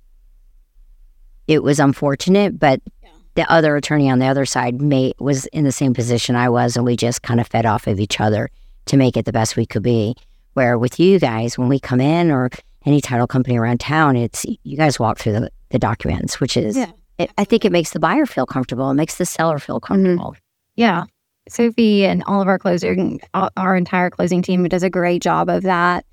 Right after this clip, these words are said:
Speaker 2: And, you know, in providing explanation, and I,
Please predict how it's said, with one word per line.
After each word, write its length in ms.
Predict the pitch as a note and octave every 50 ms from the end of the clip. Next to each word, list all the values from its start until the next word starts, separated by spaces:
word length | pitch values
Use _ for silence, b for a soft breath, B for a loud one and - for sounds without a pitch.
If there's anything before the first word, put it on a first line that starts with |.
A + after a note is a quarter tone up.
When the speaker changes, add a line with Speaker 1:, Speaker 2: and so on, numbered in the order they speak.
| - _ _ _ - _ _ _ _ -
Speaker 2:
And, 260 | A3 G#3+ G3 D#3+ G#2+
you 80 | A3 B3
know, 260 | A#3+ G3+ F#3+ G3 - - _ -
in 220 | - A#3 A3+ G#3+
providing 480 | - - A#3 G3+ G3+ F#3+ G3 G3+ G3 F#3+
explanation, 640 | F#3 - - - - F3+ F3 F3+ F3+ - A3 G#3 G#3+ G#3
and 180 | - G3 G#3
I, 220 | G#3+ A3+ A3 -